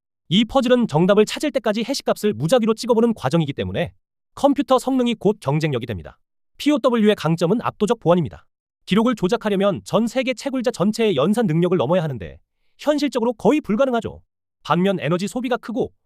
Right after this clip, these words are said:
속도는 느립니다. 강하지만 무거운 구조라는 말이 자연스럽게 따라옵니다. 피오에스는 기준 자체가 다릅니다. 컴퓨터 성능이 아니라 얼마나 많은 코인을 네트워크에 맡겨두었는가로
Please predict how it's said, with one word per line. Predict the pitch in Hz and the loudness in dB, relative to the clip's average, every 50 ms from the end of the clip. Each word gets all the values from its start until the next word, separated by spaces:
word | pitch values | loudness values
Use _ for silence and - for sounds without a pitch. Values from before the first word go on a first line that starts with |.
| _ _ | _ _
속도는 | _ - 247 - 294 294 277 | _ -12 -8 -4 -2 0 0
느립니다. | 208 196 208 214 170 - - _ _ _ _ _ _ _ _ | 2 2 2 0 0 -4 -10 _ _ _ _ _ _ _ _
강하지만 | - - 170 202 233 214 226 233 226 196 120 | -4 -2 0 0 0 0 0 0 -2 -2 -4
무거운 | 123 151 220 226 226 226 | -4 -2 -2 -2 -2 -2
구조라는 | 214 - 160 185 185 180 175 156 | -4 -4 -4 -2 -2 -2 0 -2
말이 | 147 139 165 | -2 -4 -4
자연스럽게 | 185 - - 139 165 185 175 196 180 - 175 | -6 -6 -4 -2 -2 -2 -2 -6 -8 -8 -10
따라옵니다. | 170 220 - 277 277 226 - - - _ _ _ _ _ _ _ _ _ _ _ _ _ _ _ _ _ _ _ _ _ _ _ | -10 -6 -4 -4 -4 -4 -6 -8 -14 _ _ _ _ _ _ _ _ _ _ _ _ _ _ _ _ _ _ _ _ _ _ _
피오에스는 | - - 302 294 285 262 - - 233 214 180 | -4 0 2 4 6 4 4 4 2 2 2
기준 | - - 170 202 240 220 | 0 0 0 0 0 0
자체가 | - - - - 165 147 | -2 -4 -8 -4 -4 -4
다릅니다. | - - 110 90 73 - - - _ _ _ _ _ _ _ _ | -4 -6 -10 -10 -10 -14 -18 -20 _ _ _ _ _ _ _ _
컴퓨터 | - - 320 - 294 294 - 269 | -2 -2 0 0 -2 -2 -4 -4
성능이 | - 277 285 269 262 254 247 | -4 -2 -2 -2 0 0 0
아니라 | 151 143 170 185 185 165 | 0 0 0 0 0 0
얼마나 | - - 151 202 254 262 277 277 269 | 0 0 0 2 2 2 2 2 2
많은 | 220 185 190 208 214 202 | 0 0 2 0 0 -2
코인을 | - - 285 269 254 240 | -2 -4 -2 0 0 0
네트워크에 | 151 156 170 - 175 151 143 - - 156 147 | 0 -2 -2 -2 -4 -4 -4 -4 -6 -6 -4
맡겨두었는가로 | 117 - - - 165 143 131 117 113 117 104 98 160 208 - | -4 -6 -6 -6 -4 -4 -4 -4 -6 -8 -8 -8 -8 -8 -8